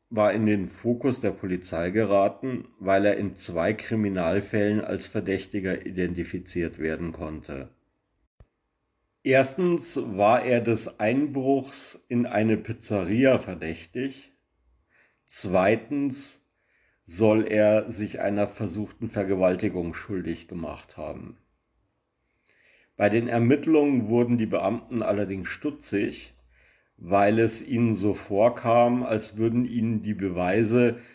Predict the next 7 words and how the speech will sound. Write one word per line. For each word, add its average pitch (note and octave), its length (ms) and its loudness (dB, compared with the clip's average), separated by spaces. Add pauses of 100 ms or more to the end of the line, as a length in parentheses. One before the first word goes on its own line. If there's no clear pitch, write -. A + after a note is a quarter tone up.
(140)
sozusagen G2+ 1120 0
wie A2 140 2
auf F#2 180 0
einem G2 400 -4
Präsentierteller G2 1160 -2
serviert F2 600 -8
werden. D#2+ 460 -12